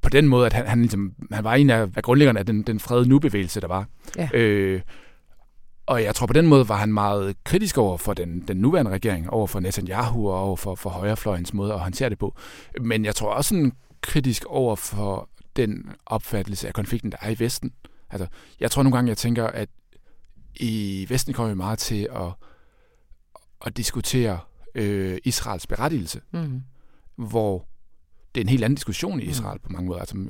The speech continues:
Speaker 1: på, på mange måder har man meget, meget travlt med at, at isolere hele det palæstinensiske spørgsmål og forholde sig så lidt til det som muligt, og det, det tror jeg, han var meget kritisk overfor.
Speaker 2: Mhm.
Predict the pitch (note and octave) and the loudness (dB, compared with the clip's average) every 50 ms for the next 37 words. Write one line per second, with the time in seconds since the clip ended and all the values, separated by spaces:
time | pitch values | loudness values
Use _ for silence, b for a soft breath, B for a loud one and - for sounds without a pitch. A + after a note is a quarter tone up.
0 | A2+ - - - A2 - - A2+ A2 G#2+ A2+ A2 A2 A2 G#2+ A2 G#2+ G#2+ G#2 - | -12 -12 -8 -8 -8 -4 -4 -2 -2 -2 0 0 2 2 2 2 0 -2 -2 -6
1 | B B B B B B B B B - - - F#2+ F#2 F#2+ F#2 F2+ E2+ E2+ F#2 | B B B B B B B B B -20 -14 -10 -6 -4 -4 -2 -4 -4 -4 -4
2 | G#2 G#2 G#2 G2+ F#2+ - - G#2+ G#2 F#2 - G2+ F#2+ F#2 F#2+ F#2 F2+ E2+ E2+ E2+ | -4 -2 -2 -2 -4 -4 -4 -4 -4 -4 -2 -4 -4 -2 -4 -4 -6 -6 -6 -8
3 | E2+ E2+ F#2+ G#2 - - G#2+ G#2 G2+ F#2+ - A2 C#3+ D#3+ C#3 A#2+ B2 A#2 A#2 A#2 | -8 -8 -10 -10 -10 -10 -10 -8 -6 -4 0 2 4 4 4 4 2 2 2 2
4 | A2+ G#2+ G#2+ G#2+ G2 - - G2+ G#2 D3 D#3 C#3 C3+ - B2+ - - B2+ A#2 A#2+ | 2 2 0 0 0 0 0 2 2 0 0 0 -2 -6 -6 -2 -2 -2 -2 -2
5 | A#2 - G2+ F#2 - - C3 C#3+ B2 G#2+ - - A#2 B2 B2 - - B2 G#2+ G#2 | -4 -6 -6 -8 -4 0 0 0 0 0 -4 -4 -2 -2 -2 -2 -4 -6 -4 -4
6 | G2+ A2+ B2+ C#3+ C#3 A#2+ A#2+ A#2+ B2+ - B2+ - - A#2 G2+ F#2 E2 F2 G#2 D3+ | -2 0 0 0 0 -2 -6 -6 -6 -6 -6 -4 -2 -2 -2 -2 -4 -4 -4 -4
7 | F3+ - - B2 G#2+ - A2+ G2+ F#2 - G2+ F2 D#2 | -4 -4 -6 -6 -6 -4 -4 -4 -4 -4 -4 -6 -6